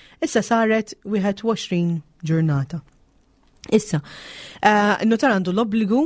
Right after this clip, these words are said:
li jinsinwa ċerti kuntratti fejn qed isir trasferiment ta' proprjetà jew trasferiment ta' drittijiet, eh, reali fuq proprjetà, eh, kwalunkwe ħaġa li se taffettwa terzi persuni, li terzi persuni jridu jkunu jafu bija minħabba, eh, li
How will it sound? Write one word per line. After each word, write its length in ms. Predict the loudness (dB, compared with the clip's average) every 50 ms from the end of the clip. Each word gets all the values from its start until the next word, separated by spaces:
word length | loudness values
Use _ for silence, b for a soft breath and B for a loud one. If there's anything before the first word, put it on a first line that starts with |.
| 2
li 140 | 0 0 0
jinsinwa 420 | 0 0 -2 -2 -2 -2 -2 -2
ċerti 380 | -2 -2 -2 -2 -2 -2 -6 -4
kuntratti 480 | -2 -4 -2 0 0 -2 0 0 -2 0
fejn 220 | 0 0 0 0 -4
qed 140 | -4 -4 -4
isir 180 | -2 -2 -4
trasferiment 600 | -2 -4 -4 -4 -4 -4 -2 0 0 0 -2 -2 -4
ta' 80 | -6 -4
proprjetà 540 | -2 -4 -4 0 0 -2 0 2 2 2 2 0 B B B B B B B B
jew 220 | 0 2 2 2 0
trasferiment 580 | 0 -2 -4 -4 -2 -2 -2 0 0 0 -2 -2
ta' 120 | -2 -4 -2
drittijiet, 540 | -2 -4 -4 -2 0 0 0 0 0 0
eh, 260 | 0 0 2 2 2 2
reali 440 | 2 2 2 2 2 2 2 0 0
fuq 160 | -2 -4 -8 -4
proprjetà, 520 | -4 -4 -4 -2 -2 -4 -2 0 0 0 0 0 -2
eh, 260 | -4 -6 -4 -4 -4 -2
kwalunkwe 480 | 0 2 2 2 2 0 2 0 0
ħaġa 240 | 2 0 0 0 0
li 80 | -2 -2
se 160 | -2 -2 -2
taffettwa 680 | -2 -2 -4 -2 -2 -4 -4 -4 -4 -4 -2 -2 -2 -2 b b b b b _ 0
terzi 300 | 0 0 2 -2 -4 0
persuni, 500 | 0 0 0 0 0 -2 0 0 0 0
li 100 | 0 0
terzi 300 | 0 -2 -2 -2 -6 -4
persuni 380 | -4 -4 -2 -2 -2 0 0
jridu 240 | -2 -2 -2 -2 -4
jkunu 320 | -2 -2 0 0 2 0 2
jafu 340 | 2 0 0 0 0 -2 0
bija 300 | 0 0 0 2 0 0 B B B B B B B B B B 0
minħabba, 540 | 2 2 2 0 0 0 0 0 0 0 0 0 -4 b b b b b b b
eh, 300 | 0 0 2 2 0 -2 0
li 180 | -2 -2 -2